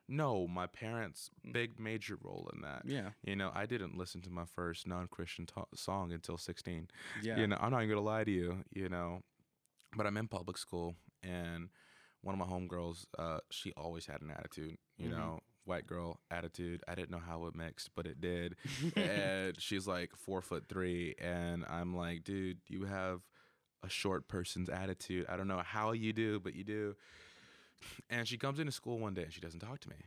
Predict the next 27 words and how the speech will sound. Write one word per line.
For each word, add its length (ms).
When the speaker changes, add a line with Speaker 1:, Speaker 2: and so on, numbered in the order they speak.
Speaker 1:
And 160
I'm 180
like, 300
"Okay, 600
you 160
know, 160
whatever," 360
right? 240
So 160
I 140
just, 400
you 140
know, 120
leave 160
it 80
as 180
is. 440
And 400
lunchtime 400
comes 240
around. 480
We 80
would 120
all 140
normally 280
sit 120
together, 460